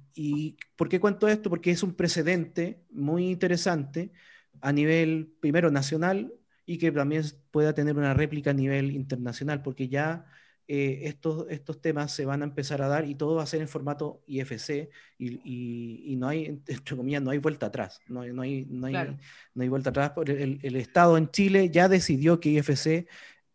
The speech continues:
Speaker 1: es la, es el esquema de datos para poder transmitir, eh, la información dentro de,
Speaker 2: Claro, y no tan
Speaker 1: de,
Speaker 2: solo el
Speaker 1: de la,
Speaker 2: Ministerio
Speaker 1: de
Speaker 2: de
Speaker 1: nuestra
Speaker 2: Vivienda, también
Speaker 1: industria.
Speaker 2: el Ministerio de Obras Públicas, también el adom en línea,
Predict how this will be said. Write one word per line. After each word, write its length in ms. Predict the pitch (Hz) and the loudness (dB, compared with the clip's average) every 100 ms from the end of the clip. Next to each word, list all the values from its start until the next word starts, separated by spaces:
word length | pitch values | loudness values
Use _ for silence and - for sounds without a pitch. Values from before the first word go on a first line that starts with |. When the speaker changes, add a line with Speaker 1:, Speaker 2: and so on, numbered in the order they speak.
| _ | _
Speaker 1:
es 280 | 185 185 - | 0 0 0
la, 120 | 160 | -2
es 220 | 160 170 | 0 2
el 80 | 175 | 2
esquema 260 | 160 170 156 | 2 4 6
de 80 | 143 | 6
datos 240 | 147 165 | 6 4
para 240 | 156 151 | 4 4
poder 200 | 139 143 | 4 0
transmitir, 580 | 139 143 135 143 151 143 _ | 2 -2 0 0 -2 -4 _
eh, 460 | 139 135 127 127 135 | -4 -2 -2 -6 -8
la 160 | 135 127 | -6 -6
información 480 | 127 123 110 135 | -6 -8 -6 -6
dentro 320 | 131 127 131 123 | -4 -6 -6 -6
de, 300 | 120 120 - _ - - | -6 -8 -14 _ -20 -2
Speaker 2:
Claro, 240 | 262 220 | 0 0
y 120 | 214 208 | -2 -2
no 200 | 214 214 | -2 -2
tan 120 | 240 | -4
Speaker 1:
de, 40 | |
Speaker 2:
solo 140 | 240 247 | -2 -4
el 80 | |
Speaker 1:
de 0 | |
la, 0 | |
Speaker 2:
Ministerio 320 | 240 - 208 214 | -4 -4 -4 -2
Speaker 1:
de 20 | |
Speaker 2:
de 60 | |
Speaker 1:
nuestra 220 | - 226 - | -2 -2 -4
Speaker 2:
Vivienda, 100 | 160 | -6
también 160 | 165 | -8
Speaker 1:
industria. 80 | 185 | -10
Speaker 2:
el 120 | 196 | -10
Ministerio 360 | 185 - 180 190 | -12 -10 -8 -6
de 60 | 190 | -6
Obras 180 | 190 | -8
Públicas, 440 | - 277 269 233 190 | -8 -6 -6 -8 -10
también 260 | 185 180 | -10 -8
el 120 | 190 175 | -4 -4
adom 340 | 175 185 185 | -2 -4 -6
en 80 | 185 | -6
línea, 640 | 196 240 277 254 233 | -4 -4 -4 -4 -6